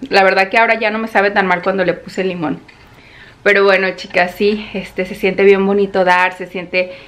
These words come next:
bien bonito hacer algo para otra persona y yo sé que mi sobrino va a estar feliz, feliz, feliz con su cuarto. Y bueno, pues déjenme maquillarme,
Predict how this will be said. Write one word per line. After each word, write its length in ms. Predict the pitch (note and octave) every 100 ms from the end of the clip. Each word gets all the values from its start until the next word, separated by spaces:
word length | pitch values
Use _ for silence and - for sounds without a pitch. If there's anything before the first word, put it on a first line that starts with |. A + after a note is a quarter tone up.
| - F#3
bien 180 | F#3
bonito 400 | F#3 F3+ F3+ F#3+ F3+
hacer 320 | F3 F#3 F3
algo 280 | E3+ F3 F3
para 200 | F3 E3+
otra 240 | F3+ F3
persona 460 | F3 E3+ F3 F3 F3+
y 60 |
yo 120 | E3+
sé 140 | E3+ F3
que 100 | F#3
mi 140 | F3+
sobrino 400 | E3+ F3 F3 -
va 60 | -
a 40 |
estar 240 | E3+ - F#3+
feliz, 440 | G3 G#3+ C#4+ F#4+ -
feliz, 320 | A#3 G#3+ G#3+
feliz 280 | - G3+ G3+
con 160 | G#3+ G#3+
su 120 | G3+
cuarto. 360 | G3+ G3+ D4 - - - - - G3+
Y 40 |
bueno, 220 | F#3 F3
pues 140 | - G3+
déjenme 340 | - B3+ C#4
maquillarme, 600 | B3+ - F#3 F#3 A3 F#4